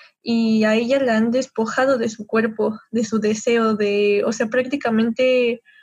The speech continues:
es como, pues ella tiene que hacer lo que le digan sin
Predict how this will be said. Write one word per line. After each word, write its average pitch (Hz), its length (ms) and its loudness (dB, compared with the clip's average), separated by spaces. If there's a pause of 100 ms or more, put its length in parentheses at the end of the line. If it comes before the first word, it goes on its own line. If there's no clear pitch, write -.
(220)
es 226 260 0
como, 214 920 0 (300)
pues 220 200 -2
ella 285 180 0
tiene 285 240 0
que 277 100 -2
hacer 285 200 -2
lo 247 180 -2
que 220 80 -4
le 202 160 0
digan 277 640 0
sin 214 840 -2